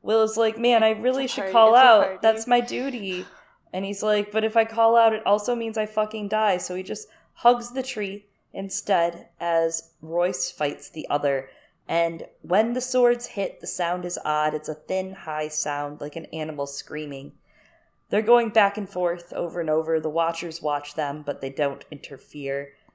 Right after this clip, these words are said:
Speaker 1: You know, I know this isn't Lamentation, the Valyrian sword from House Royce,
Speaker 2: Mm.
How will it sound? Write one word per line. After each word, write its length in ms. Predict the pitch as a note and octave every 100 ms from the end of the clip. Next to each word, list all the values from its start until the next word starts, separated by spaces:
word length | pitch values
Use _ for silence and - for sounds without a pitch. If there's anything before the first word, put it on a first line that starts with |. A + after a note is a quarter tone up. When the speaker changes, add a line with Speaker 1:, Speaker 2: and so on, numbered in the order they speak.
| _ -
Speaker 1:
You 80 |
know, 100 | F#3
I 80 | F#3
know 280 | F#3 F3+ F#3
this 240 | F#3+ F#3 -
isn't 540 | E3+ E3 E3+ D3+ - _ _ _ _
Lamentation, 1040 | - E3+ E3 D3+ D3+ - D3 D3 D#3+ D#3+ E3+ _
the 100 | D#3
Valyrian 560 | D#3 D3+ D3+ D3 C#3+ D3
sword 400 | - D3+ D3+ D3+
from 180 | D#3+
House 340 | D3+ D3 D3 -
Royce, 440 | C#3+ D3 G#3 E3+
Speaker 2:
Mm. 120 | E3